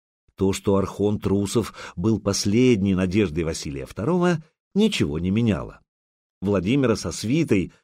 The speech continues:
невозмутимого, что-что, одержать лицо великие князья русов умеют, со всеми подобающими почестями впустили во дворец,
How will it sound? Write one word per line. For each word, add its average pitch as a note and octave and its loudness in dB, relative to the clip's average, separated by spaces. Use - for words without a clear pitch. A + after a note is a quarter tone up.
невозмутимого, A2+ 2
что-что, F#2+ -2
одержать G2 0
лицо F#2+ -2
великие A2 0
князья F2 -2
русов G2+ -2
умеют, E3+ 0
со - -4
всеми F3 2
подобающими F#2+ 2
почестями C#3 0
впустили G#3 -2
во G3 6
дворец, A2+ 4